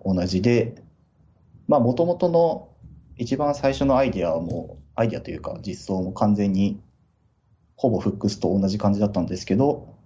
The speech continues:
そのアールエフシーで議論が進むにつれて、まあちょっとずつ変わってき、変わってるみたいな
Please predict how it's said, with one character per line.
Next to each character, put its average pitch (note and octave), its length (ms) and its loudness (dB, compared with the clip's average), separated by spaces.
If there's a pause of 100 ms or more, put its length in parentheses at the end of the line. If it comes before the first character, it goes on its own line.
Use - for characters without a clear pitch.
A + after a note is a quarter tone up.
(480)
そ G2 160 0
の - 140 2
ア A2 80 4
ー - 20 4
ル A2 120 4
エ A2 80 4
フ A2 60 -6
シ A2+ 180 0
ー F#2+ 40 2
で D2+ 360 -6
議 G2+ 120 0
論 F2 180 0
が D#2+ 100 -4
進 - 220 -6
む D2+ 80 -4
に - 120 -8
つ - 100 -6
れ - 100 -4
て、 - 280 -6
ま - 100 2
あ F#3 40 0
ち G3+ 80 0
ょ - 20 2
っ - 60 -6
と - 100 0
ず G3 120 2
つ - 140 -6
変 - 100 0
わ - 80 -8
っ - 60 -20
て - 80 -18
き、 - 140 -14 (240)
変 F2 120 0
わ F2 80 0
っ - 80 -10
て - 120 -2
る - 100 -6
み - 80 -12
た - 100 -10
い - 60 -8
な - 100 -10